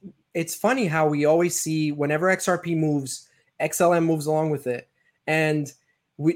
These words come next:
in the previous bull run, X R P didn't set an all-time high. X L M didn't set an all-time high. Now all of a sudden we get the ruling, uh, and then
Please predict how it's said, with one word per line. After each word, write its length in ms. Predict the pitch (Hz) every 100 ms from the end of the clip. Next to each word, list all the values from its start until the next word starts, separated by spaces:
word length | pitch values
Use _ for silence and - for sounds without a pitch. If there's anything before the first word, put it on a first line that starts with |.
| -
in 100 | 175
the 80 | 170
previous 340 | 202 220 220
bull 220 | 208 190
run, 400 | 160 143 139 131 -
X 180 | 147 -
R 100 | 208
P 120 | 202
didn't 180 | 196 190
set 160 | 180 180
an 60 |
all-time 280 | 170 156 143
high. 300 | 139 135 123
X 200 | 147 135
L 140 | 147 147
M 140 | 208
didn't 180 | 196 151
set 200 | - 135
an 100 | 127
all-time 320 | 127 123 120
high. 280 | 117 113 110
Now 220 | 135 151 170
all 60 |
of 60 | 170
a 40 |
sudden 260 | 165 170 165
we 80 | 156
get 200 | 160 151
the 80 |
ruling, 640 | 139 139 180 208 151 135 131 _ _ _ _ _
uh, 260 | 143 139 127 - -
and 140 | 156
then 320 | 170 156 139